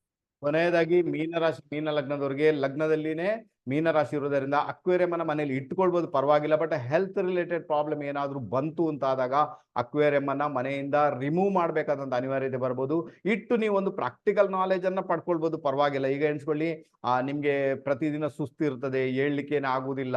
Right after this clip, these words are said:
ಏನೋ ಗೊತ್ತಿಲ್ಲ, ಕೆಲಸ ಡಿಸ್ಟರ್ಬೆನ್ಸ್ ಆಗ್ತಾ ಉಂಟು. ಆ ಮೂಮೆಂಟ್ ಅಲ್ಲಿ ಅಕ್ವೇರಿಯಂ ಅನ್ನ ಮನೇಲಿ ಇಟ್ಟು ಪ್ರಯತ್ನ ಅಂತೂ ಮಾಡ್ಬೋದು, ಇಲ್ಲ ಅಂತ ಏನಿಲ್ಲ. ಆದ್ರೂ ಕೂಡ ಯಾಕಂದ್ರೆ ಲಗ್ನದಲ್ಲಿ ಇರೋದ-, ಲಗ್ನ, ಲಗ್ನಕ್ಕೆ ಇಂಪ್ಯಾಕ್ಟ್ ಬೀಳುತ್ತೆ. ಅದರಿಂದಾಗಿ ಏನಾಗುತ್ತೆ,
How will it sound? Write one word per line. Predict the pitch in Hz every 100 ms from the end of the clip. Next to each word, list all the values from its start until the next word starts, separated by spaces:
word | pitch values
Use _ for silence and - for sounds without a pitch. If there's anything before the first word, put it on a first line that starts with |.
| 123 120 - -
ಏನೋ | 147 160
ಗೊತ್ತಿಲ್ಲ, | 156 156 147
ಕೆಲಸ | 120 139 156
ಡಿಸ್ಟರ್ಬೆನ್ಸ್ | 135 131 156 147 127
ಆಗ್ತಾ | 135 -
ಉಂಟು. | 131 127
ಆ |
ಮೂಮೆಂಟ್ | 156 175 180
ಅಲ್ಲಿ | 170
ಅಕ್ವೇರಿಯಂ | 147 - 170 170 165
ಅನ್ನ | 165
ಮನೇಲಿ | 170 156 160 160
ಇಟ್ಟು | 156 180 180
ಪ್ರಯತ್ನ | 180 117 151 165
ಅಂತೂ | 202 196
ಮಾಡ್ಬೋದು, | 208 185 165 147
ಇಲ್ಲ | 135 151
ಅಂತ | 147 143
ಏನಿಲ್ಲ. | 139 127 113 - _ -
ಆದ್ರೂ | 123 185 196
ಕೂಡ | 190
ಯಾಕಂದ್ರೆ | 185 135 151 185
ಲಗ್ನದಲ್ಲಿ | 165 147 147 196 208 202
ಇರೋದ-, | 190 170 170
ಲಗ್ನ, | 151 - 180
ಲಗ್ನಕ್ಕೆ | 151 160 185 208 208
ಇಂಪ್ಯಾಕ್ಟ್ | 180 180 175 -
ಬೀಳುತ್ತೆ. | 147 143 127 131
ಅದರಿಂದಾಗಿ | 131 160 165 160
ಏನಾಗುತ್ತೆ, | 156 151 156 185 185 -